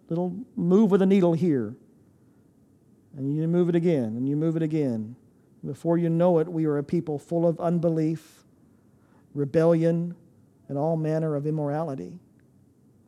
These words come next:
Here's the thing that I want you to leave with today. In every one of these examples, though,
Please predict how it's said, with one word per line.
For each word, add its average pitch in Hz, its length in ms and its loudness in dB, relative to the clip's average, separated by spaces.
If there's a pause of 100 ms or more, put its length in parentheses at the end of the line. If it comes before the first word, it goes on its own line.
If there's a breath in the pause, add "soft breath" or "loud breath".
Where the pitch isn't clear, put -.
(760)
Here's 226 200 0
the 220 60 -4
thing 147 300 -2
that 139 100 -2
I 135 80 -4
want 139 260 -6
you 139 140 -6
to 117 280 -10 (880 soft breath)
leave 156 380 0
with 131 320 -4
today. 123 460 -10 (1300)
In 151 180 -8
every 202 260 2
one 190 240 2
of 156 140 0
these 127 220 -4
examples, 117 720 -12
though, 101 240 -14